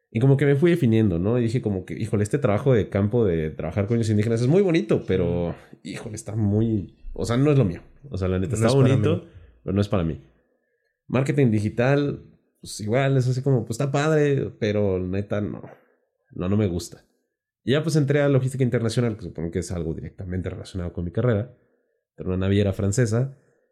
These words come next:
Speaker 1: me iba a entrar un amigo. Y ahí estuve un ratote, ¿no? O sea, estuve todo un año y al final sí definí que tampoco era lo mío, ¿no? O sea, como que no me gustaba el, el godinato. Tengo muchos amigos que lo, lo disfrutan bastante. Pero a mí no.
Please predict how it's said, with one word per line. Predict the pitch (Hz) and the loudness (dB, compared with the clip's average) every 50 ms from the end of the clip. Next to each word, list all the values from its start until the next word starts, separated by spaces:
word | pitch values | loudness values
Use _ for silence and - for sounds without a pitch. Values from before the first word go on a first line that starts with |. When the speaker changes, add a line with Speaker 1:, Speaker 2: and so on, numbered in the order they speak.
| _ _ _ | _ _ _
Speaker 1:
me | - - 80 85 | -16 -10 -6 -6
iba | 90 | -6
a | 90 | -4
entrar | 87 - 98 98 | -4 -2 0 0
un | 101 104 | 2 2
amigo. | 117 127 117 113 - 110 - _ _ _ _ _ _ _ _ _ _ _ _ - | 2 2 2 2 0 -2 -10 _ _ _ _ _ _ _ _ _ _ _ _ -4
Y | 117 | 0
ahí | 123 143 190 | 2 2 2
estuve | 202 - 214 220 247 233 196 | 2 2 0 2 2 2 2
un | 165 160 165 | 2 0 0
ratote, | 165 160 - 185 185 - 127 101 | -2 -2 -2 -4 -2 0 0 0
¿no? | 101 113 165 233 220 165 | 0 0 -2 -4 -6 -8
O | 92 | -6
sea, | - 101 | -6 -6
estuve | 90 - 107 113 120 | -6 -4 -4 -6 -4
todo | - 127 127 127 | -2 0 2 2
un | 127 123 123 | 2 4 4
año | 120 117 117 117 131 185 - - _ _ _ _ - | 2 2 2 0 0 -2 -4 -10 _ _ _ _ -4
y | 82 113 | -4 -2
al | 107 | -2
final | 110 120 120 127 131 135 135 | 0 0 0 2 2 0 0
sí | - 139 | 0 0
definí | 139 139 139 127 127 127 | 0 2 2 0 0 0
que | 131 | -2
tampoco | 135 101 104 107 107 - 123 - 139 | -2 0 0 0 0 -2 -2 0 2
era | 120 117 | 2 2
lo | 117 110 | 2 2
mío, | 117 117 98 - - _ _ _ _ _ | 2 0 0 -2 -6 _ _ _ _ _
¿no? | - 92 95 | -8 -4 -4
O | 107 | -4
sea, | 104 104 | -4 -4
como | - 107 101 - | -4 -4 -4 -2
que | 98 98 | -2 -2
no | 107 117 | 0 0
me | 131 127 | 0 0
gustaba | 110 95 - - 104 110 113 | 0 -2 -2 -2 0 2 2
el, | 107 95 78 - - | 2 0 -2 -4 -4
el | 80 82 78 | -4 -4 -2
godinato. | 73 82 80 80 85 85 95 92 - - - - _ _ _ _ _ _ _ _ _ _ _ _ | -2 -2 -2 -2 -2 -2 -2 -4 -4 -6 -20 -20 _ _ _ _ _ _ _ _ _ _ _ _
Tengo | - - 139 | 0 2 2
muchos | 156 156 151 | 2 2 0
amigos | 147 143 143 143 135 | 0 0 0 0 0
que | 139 117 | -2 -4
lo, | 95 90 | -4 -4
lo | 90 90 92 | -2 -2 -2
disfrutan | 90 87 - 113 110 123 117 104 | -2 -2 -4 -4 -2 0 0 0
bastante. | 92 - - 117 113 107 - - - _ _ _ _ _ _ _ _ _ _ _ _ _ _ _ _ _ _ _ _ | -2 -4 -4 -4 -4 -4 -6 -10 -18 _ _ _ _ _ _ _ _ _ _ _ _ _ _ _ _ _ _ _ _
Pero | - - 131 | -2 0 2
a | |
mí | 156 160 | 2 2
no. | 135 - | 0 -2